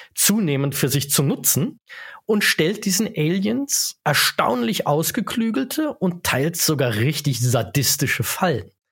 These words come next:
Und das eskaliert dann immer weiter. Also sie bringt dann so ein, zwei, drei normal große Aliens um die Ecke und dann kommt irgendwann Mama Alien. Und auch Mama Alien wird mit einer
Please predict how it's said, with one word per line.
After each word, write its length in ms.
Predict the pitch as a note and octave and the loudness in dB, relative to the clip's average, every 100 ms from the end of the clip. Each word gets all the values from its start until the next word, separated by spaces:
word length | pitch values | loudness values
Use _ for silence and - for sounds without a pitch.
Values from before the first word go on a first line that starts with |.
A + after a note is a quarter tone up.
| _ - - - - - _ | _ -20 -20 -18 -20 -20 _
Und 300 | F#3 D#3+ F3 | 0 2 2
das 100 | E3 | 0
eskaliert 720 | - F3 - D#3+ D3 A3 C#4 | 2 2 2 2 2 0 0
dann 160 | D#3 C3+ | 0 0
immer 580 | - F#3 B3+ B3 A3 C#3+ | 0 0 2 2 2 2
weiter. 800 | B2+ F3+ A#3+ C3+ C#3+ C4 C#4 - _ _ _ _ - | 2 0 0 0 2 0 -2 -8 _ _ _ _ -2
Also 200 | D3+ C3+ | 0 2
sie 140 | C3+ | 0
bringt 400 | A#2+ C#3 A3+ A#3 | 0 0 0 0
dann 160 | F3+ D#3+ | 0 2
so 420 | C#3+ B2+ B2 - _ _ | 0 0 -2 -4 _ _
ein, 460 | - C#3+ D#3+ D#3+ D#3+ | 0 2 2 0 0
zwei, 580 | D#3+ - C3 C3 D3+ C#3+ B2 | 0 0 2 2 2 0 0
drei 680 | A#2+ B2+ C#3+ D3 B2 A#2+ - _ _ - | 0 2 2 2 0 -2 -8 _ _ 0
normal 540 | B2+ B2 B2+ D3 G#3 | 2 2 2 2 2
große 500 | D#3 A#2 A#2+ - D#3 | 0 0 0 0 0
Aliens 720 | E3+ C#3+ E3+ C4 - - - _ | 2 0 0 -4 -4 -4 -4 _
um 120 | F3 | 0
die 120 | D3+ | 0
Ecke 360 | D3+ C#3 - - - | 0 0 -2 -4 -2
und 140 | F3 | 0
dann 80 | G#3+ | 0
kommt 200 | - G3 | 0 0
irgendwann 360 | F3 E3+ E3 D3 | 0 2 2 2
Mama 260 | C#3 F3+ C#3 | 2 2 2
Alien. 500 | C3 A#2+ C3+ C4+ - - - - | 0 0 0 -2 -6 -14 -16 -2
Und 160 | D4+ | 0
auch 120 | F4 C4 | 0 2
Mama 240 | A#3+ F#3 | 2 2
Alien 560 | D3+ D3 C3 B2 B2 A#2+ | 2 2 2 0 0 0
wird 180 | E3 E3 | 0 0
mit 160 | D#3+ | -2
einer 320 | C#3+ C3+ B2+ | 0 2 0